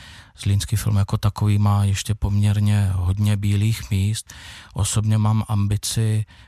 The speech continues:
připomenout a popsat život a dílo prvního ředitele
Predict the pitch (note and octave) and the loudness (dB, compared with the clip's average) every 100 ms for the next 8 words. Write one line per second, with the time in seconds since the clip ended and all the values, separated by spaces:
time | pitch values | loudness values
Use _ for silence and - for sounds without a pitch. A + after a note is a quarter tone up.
0 | - - G#2+ - A2 G#2+ G2+ G2+ - G#2+ | -6 -2 -2 -2 0 2 2 0 -4 -8
1 | - G#2+ - - G#2+ G#2 - - - G#2 | -6 -6 -4 -4 -2 -4 -6 -14 -14 -2
2 | G2+ G2+ A2 - A2+ G#2+ G#2+ G#2 G#2+ - | 0 2 0 -2 -2 2 2 2 0 -2
3 | G2+ G#2 G#2 G#2+ G2+ G2+ - G#2 G#2 | 0 2 2 2 0 -2 0 0 0